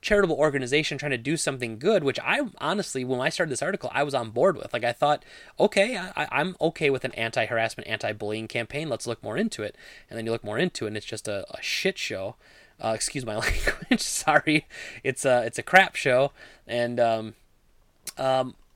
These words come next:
okay, so then, uh, I'm gonna scroll down here a little bit here. Um, okay, so, um, the, uh, the op-ed was, "Bully Hunters is a complete disaster and marketing nightmare for SteelSeries." So then, um,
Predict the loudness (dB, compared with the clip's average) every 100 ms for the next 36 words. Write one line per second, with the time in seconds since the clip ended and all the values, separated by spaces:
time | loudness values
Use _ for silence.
0 | -6 -2 -4 -4 -4 -2 -2 -2 -2 -2
1 | -6 _ -20 -20 -16 -4 2 4 2 0
2 | -4 -2 0 2 0 -2 -2 0 -2 -2
3 | -4 -4 -8 -4 -2 -4 -8 _ -20 _
4 | -2 2 2 4 4 6 2 -4 -20 -6
5 | 6 8 8 6 _ _ _ _ _ _
6 | _ 4 6 6 2 -4 -8 -16 -18 -18
7 | _ -6 0 2 0 2 4 6 8 6
8 | 2 2 2 4 4 4 4 4 2 2
9 | 4 4 2 0 0 0 -2 -4 -2 0
10 | 2 4 6 6 6 2 4 4 4 2
11 | 2 2 2 0 0 -2 -2 0 2 0
12 | -4 -4 -8 -12 -14 -20 -20 -20 -14 -2
13 | 0 2 0 -2 -6 -10 -20 -20 -6 2
14 | 4 4 0